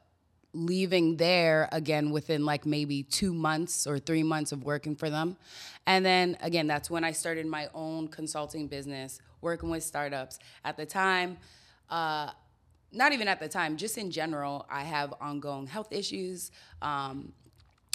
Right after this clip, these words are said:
and my mom was like, "You need insurance. Please just get a job. I don't care if it's Starbucks. I don't care if it's Walmart. Just get a job. You need insurance." And I was, like,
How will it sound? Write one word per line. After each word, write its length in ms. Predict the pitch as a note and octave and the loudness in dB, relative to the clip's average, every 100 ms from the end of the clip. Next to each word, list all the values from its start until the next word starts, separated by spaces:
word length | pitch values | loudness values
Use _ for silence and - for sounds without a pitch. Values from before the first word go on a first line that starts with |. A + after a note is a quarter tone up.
| - | 0
and 120 | E3 | 2
my 120 | D#3 | 4
mom 200 | D3+ E3 | 4 4
was 140 | E3 D3 | 2 0
like, 200 | D3 D3 | 0 -2
"You 200 | F3+ C#4 | 0 0
need 240 | B3 C4+ | 2 -2
insurance. 840 | C4 C4 - B3+ B3 B3 A#3 A#3+ - | -2 -4 -2 2 2 2 -2 -8 -10
Please 440 | A#3+ C4 C#4+ A3+ | -4 0 0 0
just 220 | B3+ B3 | -4 -2
get 160 | B3 C4+ | 0 2
a 80 | A#3+ | 0
job. 420 | F3+ A#3 A#3+ G#3+ | 4 6 6 4
I 60 | A#3 | 2
don't 140 | C4 | 2
care 100 | A#3 | -2
if 100 | G3+ | -4
it's 240 | F3 - | -6 -6
Starbucks. 640 | - B3+ C4 B3 C4 C4 - - - - | 0 4 6 6 2 0 -8 -10 -8 0
I 60 | |
don't 160 | B3 B3 | 2 2
care 160 | A#3 G#3 | 0 0
if 80 | |
it's 120 | F#3 A3 | -2 0
Walmart. 380 | A#3 A#3+ A#3 | 2 2 0
Just 220 | - B3 G3 | -2 -4 4
get 160 | C4+ | 6
a 100 | A#3+ | 6
job. 540 | F#3+ A#3+ C4+ B3 G#3+ A3+ | 6 10 12 12 10 6
You 100 | A#3 | 10
need 240 | C4+ C4+ | 12 12
insurance." 720 | A#3+ - C#4 B3+ G#3 - - - - - - - | 8 8 8 8 4 0 -6 -12 -14 -16 -16 -4
And 160 | E3+ E3 | 2 4
I 100 | D#3+ | 4
was, 140 | D3 | 2
like, 240 | D3 C#3 | 0 0